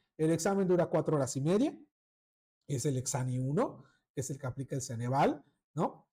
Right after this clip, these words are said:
Entonces, ese día tienes que ir y tienes que presentarte en la hora, en la sede y en la puerta que te indique tu pase de ingreso.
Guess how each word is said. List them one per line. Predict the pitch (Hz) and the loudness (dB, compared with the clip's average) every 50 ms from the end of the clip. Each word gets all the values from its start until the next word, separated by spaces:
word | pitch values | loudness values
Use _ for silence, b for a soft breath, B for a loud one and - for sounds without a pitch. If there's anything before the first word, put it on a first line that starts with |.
| _ _ _ | _ _ _
Entonces, | _ 147 139 160 151 - - | _ -6 -4 -4 -4 0 0
ese | 233 233 254 233 | 0 2 4 4
día | 208 214 208 202 | 4 4 2 2
tienes | 202 196 185 185 - | 2 2 2 0 0
que | - 180 | 0 2
ir | 165 170 202 254 320 - | 2 2 2 2 0 -2
y | 175 151 | -6 -4
tienes | - 175 185 180 - | -2 -2 -2 -2 -2
que | - 175 | -4 -4
presentarte | 180 170 156 - 160 151 - 160 165 165 160 - 262 262 - _ _ _ _ _ _ _ - | -2 -4 -4 -4 -4 -4 -2 -2 -2 -2 -2 -2 -4 -4 -6 _ _ _ _ _ _ _ -8
en | 151 151 151 - - _ - | -6 -6 -6 -6 -10 _ -6
la | 143 139 131 127 147 | -4 -2 0 2 4
hora, | 175 233 269 311 330 - - - _ _ _ _ _ _ _ _ _ _ _ _ _ _ - | 6 6 6 4 4 0 -4 -12 _ _ _ _ _ _ _ _ _ _ _ _ _ _ -6
en | 160 156 147 147 147 | -4 -4 -2 0 0
la | 143 139 | 0 0
sede | - - - - - 240 269 302 349 349 - _ _ _ _ _ _ _ _ _ _ | -2 -2 -2 2 4 4 4 4 2 -2 -8 _ _ _ _ _ _ _ _ _ _
y | 180 175 170 | -2 0 2
en | 170 170 170 160 | 2 2 2 0
la | 156 156 160 | 0 -2 -4
puerta | - - 202 214 226 220 214 220 - 262 254 | -6 -2 2 4 4 4 2 0 -2 -4 -2
que | - 202 151 | -2 -4 -6
te | - - 151 | -4 -4 -4
indique | 147 147 143 156 175 170 - 190 180 | -4 -2 -2 -2 -2 -2 -2 -4 -4
tu | - - 151 151 | -4 -6 -10 -6
pase | - - 127 127 - - 135 | -4 -4 -4 -4 -6 -8 -8
de | 123 | -8
ingreso. | 120 113 110 104 92 - - - | -8 -8 -10 -12 -12 -14 -18 -20